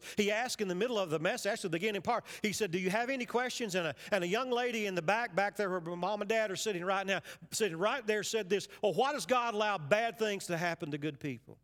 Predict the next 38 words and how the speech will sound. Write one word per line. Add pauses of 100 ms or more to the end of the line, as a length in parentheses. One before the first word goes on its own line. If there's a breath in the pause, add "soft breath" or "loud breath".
(1600)
Well,
Chris
didn't
miss
a
beat,
and
so
how
would
you
answer
that?
Here's
how
I
would
answer
that. (180 loud breath)
First
of
all,
your,
your
theory
is
wrong.
They're
no
good
people. (4000)
You
say,
"Well,
how
could
that
be?"